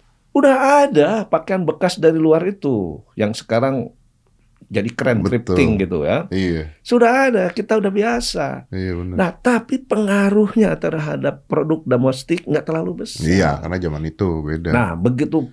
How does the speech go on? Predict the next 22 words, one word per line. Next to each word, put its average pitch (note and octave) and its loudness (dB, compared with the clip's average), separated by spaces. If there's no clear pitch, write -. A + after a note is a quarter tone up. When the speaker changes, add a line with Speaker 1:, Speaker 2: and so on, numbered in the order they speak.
Speaker 1:
masuk - -2
penjualannya G#2+ 2
lewat F2 -4
online, - -6
Speaker 2:
Dengan F2 0
Speaker 1:
habis. D2 -12
Speaker 2:
Iya. E2+ -12
Speaker 1:
Karena F2+ -8
pengaruh, F#2 -4
nah, G#2+ 2
itu, F2 2
Speaker 2:
Bombardir. F2+ 4
Speaker 1:
ya, A#2 2
itu G#2+ -6
pengaruhnya B2+ 2
menurut F2 -4
saya, E2+ -4
ya. F#2+ -10
Bagaimana, G#2 -2
eh, - -6
platform F#2+ -4
global, E2 -6